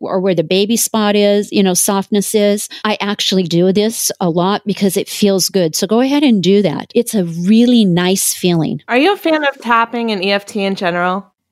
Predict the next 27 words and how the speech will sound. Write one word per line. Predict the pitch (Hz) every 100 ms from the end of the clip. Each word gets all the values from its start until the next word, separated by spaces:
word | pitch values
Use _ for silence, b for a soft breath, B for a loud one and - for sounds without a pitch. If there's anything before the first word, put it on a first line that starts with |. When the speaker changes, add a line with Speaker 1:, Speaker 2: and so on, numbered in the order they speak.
| _
Speaker 1:
I'm | - 320
a |
big | 170 208 -
fan | - 196 170
of | 160
that, | 151 -
but | -
that's | 202 254 262
not | 294 277
what | 277 -
we're | 220
doing | 202 214 185
here. | 160 175 -
Speaker 2:
Okay. | 220 196 156 - _ _
Speaker 1:
Yeah, | 220 190
I | -
am | 240 262
a | 240
fan | 214 185
of | 175
tapping. | - 196 175 185
I've | 175 180
written | 247 220
tapping | 208 185 185 185
exercises | 180 196 185 175 165 175
for | -
clients. | 160 170 135 - -